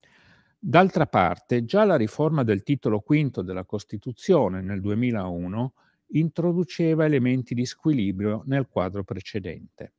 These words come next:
La frammentazione del sistema tributario che è stata così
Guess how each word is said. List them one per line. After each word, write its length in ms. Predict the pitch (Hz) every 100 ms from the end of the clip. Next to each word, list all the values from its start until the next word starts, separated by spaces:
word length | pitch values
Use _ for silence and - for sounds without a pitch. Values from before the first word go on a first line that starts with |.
| _ _ _ _ _ _ _ _ -
La 140 | 156
frammentazione 960 | 156 165 165 170 - 170 - 202 214 151
del 160 | 113
sistema 600 | 110 123 - 147 147 139
tributario 720 | - 113 110 113 135 120 107
che 120 | 95
è 20 | 104
stata 300 | - 120 120
così 420 | - 110 120 127